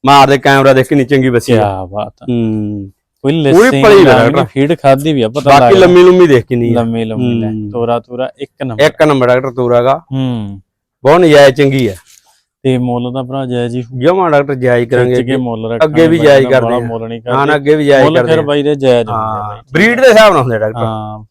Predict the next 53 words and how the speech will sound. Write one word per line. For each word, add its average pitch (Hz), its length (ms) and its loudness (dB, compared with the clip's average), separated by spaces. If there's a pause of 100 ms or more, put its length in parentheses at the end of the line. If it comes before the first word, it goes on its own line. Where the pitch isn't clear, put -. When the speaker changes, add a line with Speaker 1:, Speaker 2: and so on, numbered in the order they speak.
(520)
Speaker 2:
ਫਾਰਮ 160 260 4
ਆ 190 40 4
Speaker 1:
ਬੱਚੇ 185 160 2
Speaker 2:
ਬਾਈ 147 180 0
ਦਾ, 151 120 -6
ਇੱਧਰਲੀ 147 320 -4
Speaker 1:
ਹਾਂ। 131 160 2
Speaker 2:
ਸਾਈਡ 117 120 0
ਆ, 123 40 -4
ਉਹਦੇ 139 160 -6
ਸੈੱਟ 117 280 -14
ਪਾਇਆ 113 320 -12
ਵਾ। 135 120 -18
ਬਹੁਤ 123 380 -14
ਸੋਹਣੀਆਂ 131 220 -14
ਗਾਵਾਂ 110 300 -12
ਬਾਈ 110 160 -14
ਕੋਲ 110 200 -16
ਚੰਗੇ 113 320 -14
ਰਿਕਾਰਡ 110 320 -18
ਤੇ 110 140 -20
ਚੱਲ 110 120 -20
ਰਹੀਆਂ। 120 360 -20 (420)
ਕਿਆ 123 260 -4
ਬਾਤ - 300 -16
ਆ। - 60 -20 (460)
Speaker 1:
ਦਿਖਾ 135 300 4
ਦੇ, 131 80 4
ਮਾਰ 120 260 2
ਦੇ 113 80 -2
ਕੈਮਰਾ 107 340 -6
Speaker 2:
ਫੇਸ 117 60 -4
Speaker 1:
ਲੈ। 110 180 -10
Speaker 2:
ਫੂਸ 113 200 -10
ਦੇਖ 101 300 -14
ਹਨਾ। 131 160 -14 (220)
Speaker 1:
ਮੈਂ 156 120 0
ਕਿਹਾ 165 100 2
ਕਾਹਲੀਆਂ 170 360 2
ਗੱਲਾਂ 160 220 0
ਬਾਹਲੀ 160 420 0
ਜ਼ਿਆਦੇ 139 340 4
ਚੰਗੀ 127 360 0
ਆ। 110 100 -4
Speaker 2:
ਹੂੰ। 120 560 -6
Speaker 1:
ਹਾਂ, 120 140 -4
ਪੂਰੀ 208 300 0
ਪਲੀ 220 340 4
ਵੀ 185 180 4
ਆ। 120 240 2
Speaker 2:
ਪਲੀ 123 300 0
ਵੀ 104 180 -12
ਆ। 113 40 -14